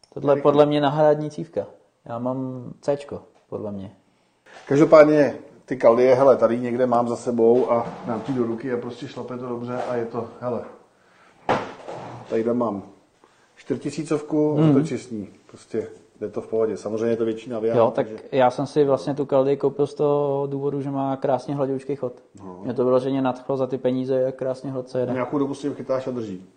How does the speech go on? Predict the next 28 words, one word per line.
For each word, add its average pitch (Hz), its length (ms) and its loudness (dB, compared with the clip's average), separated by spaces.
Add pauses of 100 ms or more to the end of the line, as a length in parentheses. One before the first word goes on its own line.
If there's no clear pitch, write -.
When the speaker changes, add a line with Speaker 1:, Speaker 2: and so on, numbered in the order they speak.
(140)
Speaker 1:
No 135 80 4
jasně, 135 440 0
Speaker 2:
No. 87 120 -12 (100)
Speaker 1:
to - 60 -14 (180)
nic 120 160 -2
se 131 80 -4
na 127 100 -2
ní 123 120 -2
nezměnilo. 120 560 -2 (360)
Speaker 2:
Takže 156 460 4 (1200)
to 120 60 -14
jsou 175 180 2
L 160 120 4
T 156 140 0
čka, 151 440 2
takže 139 260 -4
pokud 139 380 -8
budete 143 280 2
chtít, 139 440 -8
tak, 131 280 -6
eh, 123 300 4 (640)
eh, 127 280 -6
to 131 160 -8
srovnávat 131 520 -2
s - 140 -16
nějakým 131 280 -2
předchozím 139 460 -4
modelem, 131 580 2